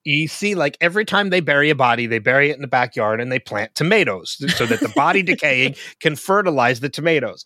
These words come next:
Speaker 2: I'm not
Speaker 1: So as
Speaker 2: eating
Speaker 1: they're
Speaker 2: those tomatoes,
Speaker 1: No,
Speaker 2: Ben.
Speaker 1: <laughs> I'm not
Speaker 2: <laughs> I'm
Speaker 1: eating
Speaker 2: not
Speaker 1: those
Speaker 2: eating those
Speaker 1: tomatoes.
Speaker 2: tomatoes.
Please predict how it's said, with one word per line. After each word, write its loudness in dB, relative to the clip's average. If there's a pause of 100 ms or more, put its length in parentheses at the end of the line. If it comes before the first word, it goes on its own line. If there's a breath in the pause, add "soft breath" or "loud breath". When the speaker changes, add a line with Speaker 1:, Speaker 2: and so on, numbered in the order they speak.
Speaker 2:
I'm 0
not 2
Speaker 1:
So 0
as 2
Speaker 2:
eating 2
Speaker 1:
they're 2
Speaker 2:
those -2
tomatoes, 0 (300)
Speaker 1:
No, 0
Speaker 2:
Ben. 2
Speaker 1:
<laughs> -2
I'm -6
not 2
Speaker 2:
<laughs> -
I'm 0
Speaker 1:
eating 2
Speaker 2:
not 2
Speaker 1:
those -4
Speaker 2:
eating 2
those 2
Speaker 1:
tomatoes. 0
Speaker 2:
tomatoes. -6